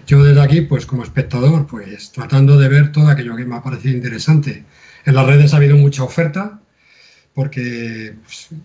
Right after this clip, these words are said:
esto del live en, en general, pues, eh, tanto campeones, no campeones, anónimos y todo el mundo, grupos de asociaciones, pues han hecho muchas cosas que hemos tratado de aprovechar,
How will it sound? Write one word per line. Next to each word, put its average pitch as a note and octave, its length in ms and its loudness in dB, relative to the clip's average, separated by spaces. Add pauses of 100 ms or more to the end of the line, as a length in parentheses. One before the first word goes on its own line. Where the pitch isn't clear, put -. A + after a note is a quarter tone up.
esto - 280 -10
del A#2+ 240 -4
live C3 320 0
en, A#2+ 160 -8 (140)
en B2+ 180 -4
general, C3 440 -2
pues, - 420 -12
eh, G#2+ 280 -14
tanto A2+ 400 -12
campeones, B2 580 -4
no B2+ 120 -2
campeones, B2 640 -2
anónimos A#2+ 500 0
y A#2 220 -4 (420)
todo C3 120 2
el B2 60 2
mundo, B2+ 220 4
grupos C#3 280 4
de C3+ 80 4
asociaciones, C3+ 560 0
pues - 280 -8 (300)
han C#3+ 120 6
hecho C#3+ 180 4
muchas C#3 300 0
cosas D3+ 420 0
que - 80 -4
hemos A#2 180 -8
tratado B2+ 300 -6
de A#2+ 80 -8
aprovechar, C#3+ 720 0